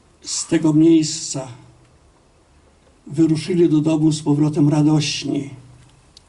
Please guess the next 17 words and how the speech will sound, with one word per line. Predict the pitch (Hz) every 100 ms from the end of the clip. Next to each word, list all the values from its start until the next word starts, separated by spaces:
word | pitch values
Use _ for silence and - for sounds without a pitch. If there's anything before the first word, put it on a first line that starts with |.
| _ _ _ _ _ _ _ _ _ _ _ _ - - -
I |
jeszcze | 190 220 220 208
raz | 202 196 170
może | 190 180 185
przypomnę | - 165 180 180 180 170 165 165 - - - - _ _ _ -
ten | 180 175
wierszyk, | 160 170 185 170 - 175 147 - - - - _ _ _ _ _ _ _ _ _ _
a | 170
może | 190 220 240
tą | 240 220 220
prawdę. | 220 196 220 196 165 147 156 143 - - - - _ _ _ _ -
Spójrzmy | - - 247 247 220 - 233
na | 233 226
Chrystusa | - 226 - - 240 - 247
wierzącego | 202 202 214 196 220 226 220
na | 208 190
krzyżu. | - - 233 202 165 175